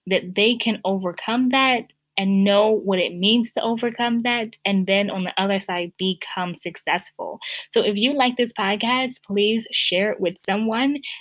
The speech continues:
and let's join the conversation. So in this podcast, we're going to discuss taking accountability and compartmentalizing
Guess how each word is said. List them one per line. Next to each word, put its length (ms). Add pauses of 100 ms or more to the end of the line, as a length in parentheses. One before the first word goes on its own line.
(140)
and 500
let's 300
join 480
the 80
conversation. 1120 (2000)
So 220
in 160
this 200
podcast, 680
we're 200
going 400 (140)
to 340 (200)
discuss 880 (760)
taking 580
accountability 1300 (100)
and 680 (320)
compartmentalizing 1400